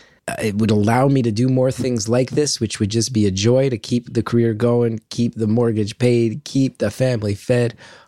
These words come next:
all of these things. So thank you, as always, for supporting me. And I hope you go to try dot scribd dot com slash Gethard sixty.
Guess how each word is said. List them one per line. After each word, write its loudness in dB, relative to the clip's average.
all 4
of -2
these -4
things. -10
So 2
thank -2
you, 2
as -2
always, 0
for -8
supporting 0
me. -6
And 2
I 4
hope 0
you 2
go 2
to -8
try 0
dot -4
scribd -2
dot -4
com 0
slash -2
Gethard -2
sixty. -2